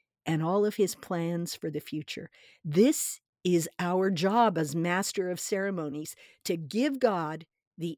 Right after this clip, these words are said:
introduction he deserves. And now the second thing that you and I are is we are like that big yellow highlighter. I'm a big fan of two things, <laughs> Post-it notes and highlighters.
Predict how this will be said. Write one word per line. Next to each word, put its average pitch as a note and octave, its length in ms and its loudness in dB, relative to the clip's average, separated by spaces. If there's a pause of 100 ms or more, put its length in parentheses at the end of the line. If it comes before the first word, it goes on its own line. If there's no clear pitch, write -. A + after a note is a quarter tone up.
introduction G3+ 800 -2
he F3+ 400 -6
deserves. D3+ 840 -6 (1080)
And F3+ 120 -2
now F3 160 0
the G3+ 100 2
second D#4 420 2
thing D4 220 4
that B3 80 2
you B3 200 4
and A#3+ 120 4
I G#3 180 -2
are G3 380 -2
is E3+ 220 -4 (360)
we C4 260 4
are D#4 140 2
like G3+ 360 2
that E3+ 260 -2 (360)
big G#3+ 220 4
yellow F#3+ 400 2
highlighter. D3+ 640 -6
I'm A#3 220 2
a D4 60 4
big C4+ 280 2
fan G#3+ 480 0
of F3+ 220 -6 (140)
two D#4 160 6
things, G#3+ 500 -4
<laughs> - 60 -20
Post-it D4 420 0
notes B3+ 420 2
and B3 180 0
highlighters. G3 640 -4